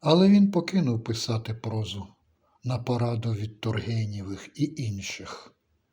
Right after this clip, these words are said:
«друзів» в лапках. Кажуть, що це порада була через заздрощі. Бо коли він продовжить, то куди дівати Муму?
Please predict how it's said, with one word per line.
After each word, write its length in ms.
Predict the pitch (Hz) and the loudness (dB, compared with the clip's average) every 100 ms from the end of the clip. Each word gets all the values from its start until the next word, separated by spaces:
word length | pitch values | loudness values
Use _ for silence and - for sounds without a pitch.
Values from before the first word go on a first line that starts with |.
| _ _ _ - | _ _ _ -8
«друзів» 680 | 117 113 104 87 95 - - - | -4 -2 -2 -4 -8 -12 -18 -10
в 40 | |
лапках. 800 | 110 92 - - - - - - _ _ _ _ _ _ _ _ _ _ _ _ _ _ _ _ _ _ _ _ _ _ _ _ _ _ | -8 -8 -10 -10 -10 -8 -8 -10 _ _ _ _ _ _ _ _ _ _ _ _ _ _ _ _ _ _ _ _ _ _ _ _ _ _
Кажуть, 440 | - 160 147 156 147 | 2 4 4 2 0
що 580 | - - 151 143 - - _ _ _ | -2 4 6 6 2 -10 _ _ _
це 220 | - - 151 | -2 2 4
порада 540 | 151 135 143 143 127 | 4 4 6 4 2
була 320 | 127 131 127 | 2 2 2
через 380 | 127 135 131 120 | 0 2 4 4
заздрощі. 840 | 110 120 107 - 110 - - 95 85 _ _ _ _ _ _ _ _ _ _ _ _ _ _ _ _ _ _ _ _ _ | 2 0 0 -4 -8 -8 -10 -14 -18 _ _ _ _ _ _ _ _ _ _ _ _ _ _ _ _ _ _ _ _ _
Бо 160 | 117 120 | -6 0
коли 260 | 139 139 | 4 6
він 160 | 143 135 | 4 2
продовжить, 840 | - 131 135 180 170 139 113 - - _ _ _ _ _ _ - | 2 4 6 6 6 0 -4 -8 -16 _ _ _ _ _ _ 0
то 120 | 147 | 2
куди 300 | - 170 220 | 4 6 6
дівати 480 | 156 156 151 151 135 | 6 6 6 4 2
Муму? 540 | 131 120 107 98 - | 2 2 0 -2 -12